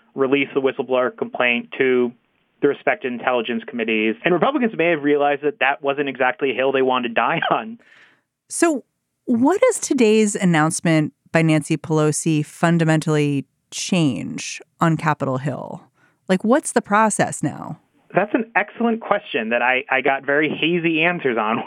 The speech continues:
Speaker 1: I tried to ask members. Um, you know, I, the language that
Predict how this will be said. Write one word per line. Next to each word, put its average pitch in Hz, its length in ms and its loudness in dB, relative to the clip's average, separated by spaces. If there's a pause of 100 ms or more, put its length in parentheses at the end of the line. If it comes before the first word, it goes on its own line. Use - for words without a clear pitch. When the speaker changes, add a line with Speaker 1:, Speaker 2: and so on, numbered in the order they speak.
(120)
Speaker 1:
I 190 100 0
tried 160 360 -2
to 156 80 2
ask 131 320 0
members. 113 540 -2
Um, 113 400 -2 (720)
you 185 80 0
know, 160 100 2
I, 165 140 0
the 196 560 -6
language 185 420 2
that 143 320 -2